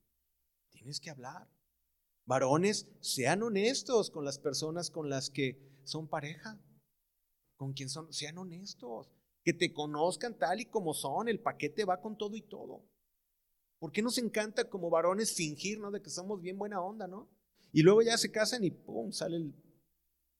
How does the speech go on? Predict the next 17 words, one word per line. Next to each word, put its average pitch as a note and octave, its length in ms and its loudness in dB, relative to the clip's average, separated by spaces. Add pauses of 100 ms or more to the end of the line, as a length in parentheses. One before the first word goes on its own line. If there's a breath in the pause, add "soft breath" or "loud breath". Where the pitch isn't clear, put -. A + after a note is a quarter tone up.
(160)
demonio C#3 340 -4
propio, C3 320 -2
¿no? C3+ 160 -4
Sale G#2 280 -10 (1300)
Chucky C3+ 420 -6
ahí, - 200 -16
¿no? - 120 -20 (920)
No, D3+ 140 -10
en A#3 80 -12
serio. - 480 0 (880)
Y G3 140 8
totalmente F#3+ 640 2
igual D3+ 200 0
para A3 200 -2
las B2 180 2
hermanas, A2 380 -10
igual. G#2 360 -8